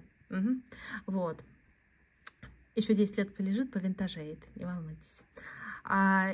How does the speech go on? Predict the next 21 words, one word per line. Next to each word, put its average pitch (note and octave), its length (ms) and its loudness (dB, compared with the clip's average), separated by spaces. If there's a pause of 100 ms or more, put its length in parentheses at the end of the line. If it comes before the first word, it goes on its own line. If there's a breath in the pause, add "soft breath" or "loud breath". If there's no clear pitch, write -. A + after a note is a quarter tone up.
(140)
и D#4+ 360 2
вот C4+ 220 6
такая G3 420 0
замечательная G#3 720 4
сохранность. F#3+ 800 -2 (180)
Замечательная. F3 760 -2
Так, D#3+ 260 -8
у - 40 -8
нас D3+ 140 -6
здесь - 220 -10
что? - 280 -8 (400 loud breath)
Давайте D#3 320 -6
посмотрим, F4+ 600 -6
что - 240 -2
у A#3+ 60 2
нас G#3+ 260 2
на F3 100 -6
хвосте, D3+ 400 -10
куда F#3 320 -4
он F#3 220 -4
влез. C3 400 -12